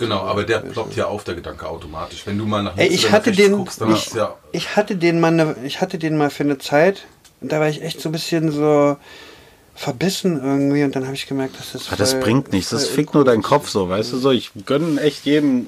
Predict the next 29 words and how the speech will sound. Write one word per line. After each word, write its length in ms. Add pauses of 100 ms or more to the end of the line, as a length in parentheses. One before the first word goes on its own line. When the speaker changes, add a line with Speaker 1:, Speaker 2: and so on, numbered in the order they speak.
Speaker 3:
so, 160
ich 120
gönn 160
auch 140
Capital 460
Bra 260
sein, 300
seine 240
goldene 320
Uhr, 260
so, 140
ist 100
schon 180
alles 140
Speaker 1:
Total. 160
Speaker 3:
okay 220
halt 240
so. 100
Speaker 1:
Voll. 120 (640)
Speaker 3:
Soll 220
er 40
klug 220
genug 240
sein 200
und 60
mit 140
dem 160
Geld 240
halt 300